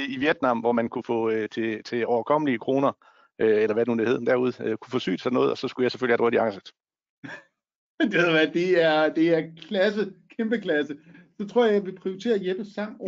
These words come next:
Speaker 2: over
Speaker 3: tror jeg også. Og så
Speaker 2: spørgsmålene.
Speaker 3: tænker jeg, at vi, øh, de spørgsmål, der giver mening at, øh, at besvare, øh, fælles, det gør vi.
Speaker 2: Og links og hvad de ellers bliver, øh, spurgt efter.
Speaker 3: Ja.
Speaker 2: Hov, der forsvandt han. Var
Speaker 1: Han
Speaker 2: det
Speaker 1: er her
Speaker 2: nu?
Speaker 1: stadig.
Speaker 2: Han er her stadig. Nå, det var godt, for nu kunne jeg godt
Speaker 1: Bare
Speaker 2: se
Speaker 1: fordi,
Speaker 2: det.
Speaker 1: at,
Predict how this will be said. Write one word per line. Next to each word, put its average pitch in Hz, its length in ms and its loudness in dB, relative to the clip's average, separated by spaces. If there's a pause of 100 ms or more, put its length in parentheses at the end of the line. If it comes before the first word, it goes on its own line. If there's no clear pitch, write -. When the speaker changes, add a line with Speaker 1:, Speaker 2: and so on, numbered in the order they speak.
Speaker 2:
over - 80 -4
Speaker 3:
tror 247 120 4
jeg 208 100 6
også. 208 180 -2
Og - 80 -8
så - 20 -8
Speaker 2:
spørgsmålene. 285 140 -4
Speaker 3:
tænker 254 200 -4
jeg, 240 80 -4
at 208 60 -16
vi, 226 200 -4
øh, 208 140 -4
de 240 160 -6
spørgsmål, 226 360 -4
der 196 100 -4
giver 202 180 -8
mening 220 380 -4
at, 175 300 -4
øh, 170 160 -4
at 180 60 -6
besvare, 196 580 -2
øh, 185 200 0
fælles, 202 260 -6 (140)
det 208 100 -12
gør 165 120 -2
vi. 160 140 -14 (140)
Speaker 2:
Og 147 160 2
links 160 360 0
og 160 80 0
hvad 143 180 0
de 147 140 2
ellers 147 260 -2
bliver, 135 220 0
øh, 143 140 -4
spurgt 143 320 -2
efter. 139 260 -4 (240)
Speaker 3:
Ja. 165 80 0
Speaker 2:
Hov, 202 240 0
der 170 60 -4
forsvandt 180 380 -4
han. 220 100 0 (1200)
Var 156 60 -4
Speaker 1:
Han 143 100 0
Speaker 2:
det 110 80 2
Speaker 1:
er 120 40 2
her 151 60 4
Speaker 2:
nu? 160 60 2
Speaker 1:
stadig. 135 340 -2 (380)
Speaker 2:
Han 170 100 -2
er 170 80 2
her 220 80 2
stadig. 175 260 -2
Nå, 175 100 0
det 170 100 0
var 208 100 0
godt, 180 320 0
for 190 80 -6 (100)
nu 196 180 -2
kunne 208 120 2
jeg 196 80 0
godt 170 100 -2
Speaker 1:
Bare - 100 0
Speaker 2:
se - 60 -12
Speaker 1:
fordi, 123 220 -2
Speaker 2:
det. 120 60 2
Speaker 1:
at, - 200 -2